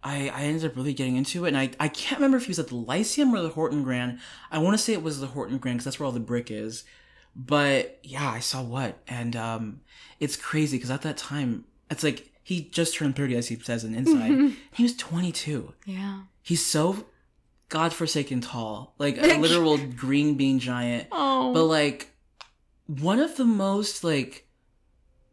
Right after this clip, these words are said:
Speaker 1: I think I was so moved because, like, he really doesn't,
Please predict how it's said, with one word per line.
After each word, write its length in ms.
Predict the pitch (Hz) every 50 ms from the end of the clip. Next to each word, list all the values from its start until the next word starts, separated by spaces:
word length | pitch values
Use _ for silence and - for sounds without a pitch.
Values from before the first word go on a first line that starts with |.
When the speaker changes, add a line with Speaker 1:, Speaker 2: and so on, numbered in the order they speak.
| _ _ _ _ _ _ _ _ _ _ _ _ _ _ _ _ _ _ _ -
Speaker 1:
I 80 | 220 240
think 180 | 254 311 311
I 60 | 320
was 160 | 302 262 233 -
so 160 | - 220 196
moved 340 | 170 151 147 147 147 143 143
because, 340 | 143 139 - 143 131 120 120
like, 300 | 131 123 120 - - _ _ _ _
he 600 | - - - 185 185 190 202 202 196 190 - - _ _ _ _ _ _
really 300 | - 147 175 233 311 339
doesn't, 540 | - - 160 151 147 151 151 143 131 - -